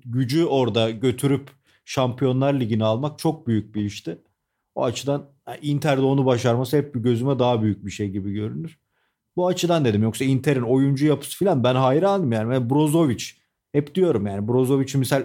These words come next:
oynatacak mı oynatmayacak mı şeyleri var. İşte Kante gelecek mi? Gelirse Brozovic olur mu? Ya Brozovic İtalya'da herhangi bir takıma gitse birkaç gömlek fark yaratır.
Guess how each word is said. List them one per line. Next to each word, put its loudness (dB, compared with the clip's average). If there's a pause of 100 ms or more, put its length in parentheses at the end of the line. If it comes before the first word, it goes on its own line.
oynatacak -2
mı 0
oynatmayacak 0
mı -8
şeyleri 0
var. 0
İşte -8
Kante -2
gelecek -2
mi? -2 (260)
Gelirse 0
Brozovic -2
olur 0
mu? -8 (300)
Ya -6
Brozovic 0
İtalya'da 2
herhangi 4
bir 0
takıma 0
gitse -2
birkaç -2
gömlek 0
fark -2
yaratır. -8